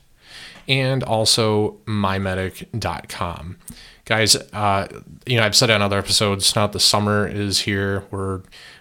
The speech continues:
uh, you know, we're out of covid, we're out of the lockdown, everyone's out doing stuff, right? Go pick up a first aid kit. You know, uh, if you're out camping with the kids, you need something for rec league soccer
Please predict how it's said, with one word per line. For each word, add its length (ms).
uh, 260
you 100
know, 200
we're 160
out 200
of 160
covid, 500
we're 140
out 180
of 60
the 80
lockdown, 560
everyone's 320
out 220
doing 300
stuff, 380
right? 260
Go 180
pick 220
up 200
a 60
first 320
aid 220
kit. 320
You 120
know, 300
uh, 320
if 120
you're 100
out 120
camping 340
with 120
the 80
kids, 500
you 100
need 180
something 360
for 300
rec 320
league 220
soccer 640